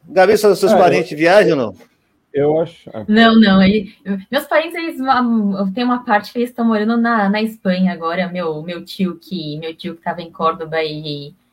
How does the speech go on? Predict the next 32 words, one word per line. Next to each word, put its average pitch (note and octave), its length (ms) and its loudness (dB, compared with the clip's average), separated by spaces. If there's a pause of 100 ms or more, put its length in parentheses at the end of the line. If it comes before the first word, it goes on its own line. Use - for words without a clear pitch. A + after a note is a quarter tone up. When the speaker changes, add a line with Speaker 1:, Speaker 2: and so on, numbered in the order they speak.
(140)
Speaker 3:
ele D#3 140 -6
acabou D#3+ 300 -6
falecendo D#3+ 560 -4
no D#3 100 -8
meio D#3 180 -8
do D#3 60 -8
ano D3+ 140 -8
passado. E3+ 520 0 (640)
E, D#3+ 720 2
mas E3 300 2
o, F3+ 240 -2
o F#3 40 6
meu F#3 220 8
primo G3+ 320 4
tá G#3+ 140 4
sempre, G3+ 440 2
quando F#3 460 6
ele E3 160 -4
sempre F#3 180 -4
coloca F#3+ 300 4
foto F#3 260 0
com - 80 0
a A3 40 0
camisa G3+ 420 2
de F#3+ 100 4
Latte F#3 600 0
pra G3+ 280 4
onde F#3 200 2
quer F#3 100 -4
que F#3+ 100 -8
ele G#3 100 -6
esteja. D#3+ 480 -6